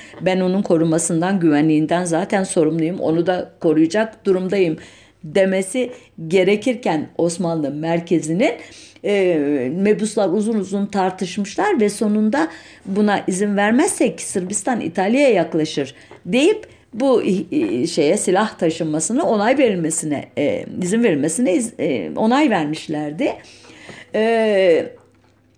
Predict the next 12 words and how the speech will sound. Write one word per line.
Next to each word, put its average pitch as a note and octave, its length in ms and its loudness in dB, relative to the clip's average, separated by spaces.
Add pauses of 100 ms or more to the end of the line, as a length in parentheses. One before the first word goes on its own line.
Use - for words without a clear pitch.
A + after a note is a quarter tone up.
(600)
bu F#3+ 260 -2
aradan, C4+ 540 2
e, A3 200 0
işte A3 640 2
üç - 260 -2
yıl G#3+ 180 2
geçti, G3 320 2
anlattığım F#3+ 540 0
olaylar F#3+ 440 0
yaşandıktan F#3+ 720 -2
sonra F3 380 0
da A#3+ 80 0